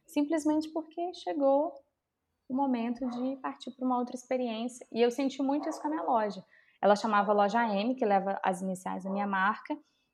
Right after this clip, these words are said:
e eu comecei a me sentir muito limitada em ter, em ter que caber numa sigla, no meu nome, e tudo é Amanda Mall, isso cansa muito. E a minha marca, é, oficial sempre foi meu nome.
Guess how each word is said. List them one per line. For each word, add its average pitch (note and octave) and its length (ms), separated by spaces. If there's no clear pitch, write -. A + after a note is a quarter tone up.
e G#3 100
eu G#3+ 160
comecei G#3+ 400
a A3 40
me A3+ 60
sentir A3+ 280
muito A3+ 180
limitada C4 800
em G3+ 140
ter, - 140
em G3+ 380
ter G#3 160
que - 140
caber G3 500
numa G3+ 400
sigla, G#3 680
no F#3+ 200
meu F#3+ 140
nome, G3+ 560
e G3+ 60
tudo A3 280
é G#3+ 60
Amanda G3 340
Mall, F#3 320
isso - 280
cansa G#3+ 420
muito. G3+ 500
E G3+ 80
a G#3 40
minha G#3+ 160
marca, G3+ 600
é, F#3 300
oficial F#3 640
sempre C4 400
foi G#3 220
meu G3 160
nome. G3 400